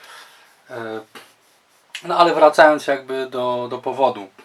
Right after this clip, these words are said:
e, do, do przyczyn, dlaczego nagrywam teraz to z magnetowidem, a nie, a nie z komputerem.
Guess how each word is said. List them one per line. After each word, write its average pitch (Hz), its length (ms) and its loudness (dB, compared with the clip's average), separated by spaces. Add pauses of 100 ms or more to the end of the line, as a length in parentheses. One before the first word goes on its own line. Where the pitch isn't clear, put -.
(160)
e, 117 120 -12
do, 127 160 -10
do 123 120 -12
przyczyn, 117 380 -8
dlaczego 120 380 -8
nagrywam 120 420 -6
teraz 123 280 -10
to 123 140 -16
z 123 60 -20
magnetowidem, 120 720 -12
a 127 100 0
nie, 127 220 -8
a 123 40 -8
nie 123 140 -16
z - 60 -20
komputerem. 135 600 -8